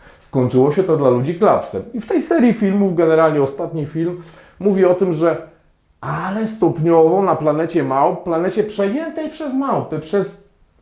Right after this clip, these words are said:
niższą formę, przez niższą klasę, stopniowo ludzie zaczynali odzyskiwać głos, bo odnaleźli zaginiony klucz, tam się to nazywało kluczem Salomona, i zaczęli odzyskiwać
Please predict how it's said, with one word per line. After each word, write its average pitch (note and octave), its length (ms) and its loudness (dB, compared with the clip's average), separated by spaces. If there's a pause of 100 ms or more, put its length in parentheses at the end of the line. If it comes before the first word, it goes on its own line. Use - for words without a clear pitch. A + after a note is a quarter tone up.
(240)
niższą C#4+ 440 2
formę, G#3+ 380 2
przez A3 200 -2
niższą B3+ 480 -2
klasę, G#3 520 -2 (580)
stopniowo D3+ 720 0
ludzie D3+ 380 4
zaczynali D3 680 -2
odzyskiwać D3+ 760 -2
głos, D3 640 2
bo A#2 160 -8
odnaleźli D#3+ 680 2
zaginiony D#3+ 640 0
klucz, F3+ 580 -2 (160)
tam B2 160 0
się C3 140 -4
to C3+ 140 0
nazywało C#3 440 2
kluczem C#3+ 340 -4
Salomona, F3 680 0 (360)
i C3 60 0
zaczęli F3 520 4
odzyskiwać D3 800 -2